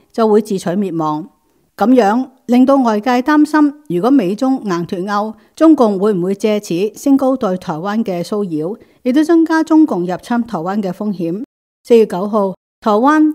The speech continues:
國安局亦都指出，中共喺內部經濟、社會形勢嚴峻不振嘅情況之下，國防預算仍然達到一萬七千八百億元人民幣，咁樣亦都凸顯出中共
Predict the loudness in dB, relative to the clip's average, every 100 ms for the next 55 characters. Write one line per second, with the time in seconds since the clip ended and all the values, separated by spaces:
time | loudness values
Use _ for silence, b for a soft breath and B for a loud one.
0 | 0 0 0 0 0 0 -4 -6 -6 -6
1 | -6 -4 -4 -6 -14 _ -4 -2 0 -2
2 | -4 -6 -6 -4 -4 -4 -4 -4 -2 -2
3 | -2 -4 -8 -12 b -4 0 2 2 0
4 | -4 -4 -6 -4 -4 -4 -6 -6 -6 -6
5 | -6 -6 -8 -8 -6 -6 -6 -6 -6 -6
6 | -8 b b b -2 -2 -4 -2 -2 -2
7 | 0 -2 -2 -6 -4 -6 -6 -6 -6 -4
8 | -4 -6 b b b 2 4 2 0 -4
9 | -4 2 2 2 -2 -4 -6 -8 -8 -6
10 | -4 -4 -4 -4 -4 -6 -8 b b 0
11 | 2 2 0 -2 -4 -4 -6 -4 -6 -2
12 | -2 -4 b b 0 2 2 -2